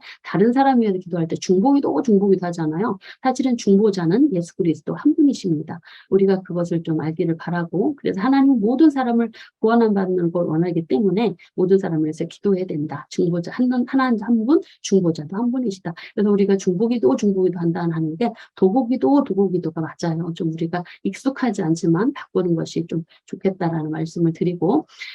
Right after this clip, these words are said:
어, 남녀 간의 질서에 대해서는 남자들은 거룩한 손을 들어서 다툼 없이 기도하고 여자들은 멋내는 데 관심 갖지 말고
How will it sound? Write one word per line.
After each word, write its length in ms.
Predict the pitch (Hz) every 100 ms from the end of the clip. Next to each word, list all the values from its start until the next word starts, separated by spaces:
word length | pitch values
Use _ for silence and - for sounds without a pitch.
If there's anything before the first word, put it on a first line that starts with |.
| -
어, 260 | 180 175 180
남녀 320 | 185 220 311
간의 260 | 294 285 277
질서에 440 | 196 190 226 220
대해서는 440 | 185 165 165 170
남자들은 760 | 165 147 170 247 202 196 240 320
거룩한 400 | - 196 240 247
손을 260 | 233 208 185
들어서 260 | 175 165 175
다툼 320 | - 170 214
없이 200 | 196 -
기도하고 460 | - 185 170 165 160
여자들은 520 | 160 208 190 175 196 - -
멋내는 460 | 170 208 254 240
데 80 | 214 202
관심 280 | 170 185
갖지 240 | 185 170 185
말고 460 | 151 147 247 208